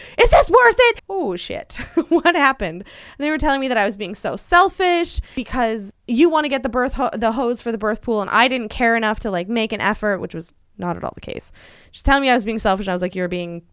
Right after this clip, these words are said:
the exact same way right now." And then I just stopped talking 'cause I was like, "This isn't <laughs> going anywhere good." And you just screamed at me, and then we stopped talking. And then we get home,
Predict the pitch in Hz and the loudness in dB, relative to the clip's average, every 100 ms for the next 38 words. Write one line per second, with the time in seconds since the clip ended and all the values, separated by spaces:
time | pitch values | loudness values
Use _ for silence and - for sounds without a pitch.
0 | - 226 247 185 185 - 170 160 127 104 | -8 -4 -4 -2 -4 -4 -10 -8 -8 -8
1 | 80 117 98 190 _ _ _ - 220 208 | -8 -8 -8 -12 _ _ _ -2 0 2
2 | 190 190 170 - 117 - - - 135 - | 0 -2 -4 -6 -8 -6 -10 -10 -12 -10
3 | 170 175 175 170 147 - - 208 - - | -8 -8 -6 -8 -8 -10 -4 0 0 4
4 | 269 285 214 247 - 247 202 180 - - | 6 6 6 4 6 4 4 -2 -16 -18
5 | - 202 214 202 - 247 240 208 214 196 | -8 -6 -4 -6 -4 -2 -2 -2 -2 -4
6 | 160 190 180 - 196 165 - 160 - 101 | -4 -6 -6 -4 0 0 -2 -4 -6 -14
7 | - - 220 262 381 233 226 302 _ _ | -10 -2 0 4 4 4 0 -8 _ _
8 | _ _ - 208 214 277 262 226 175 | _ _ -10 -6 0 0 0 0 0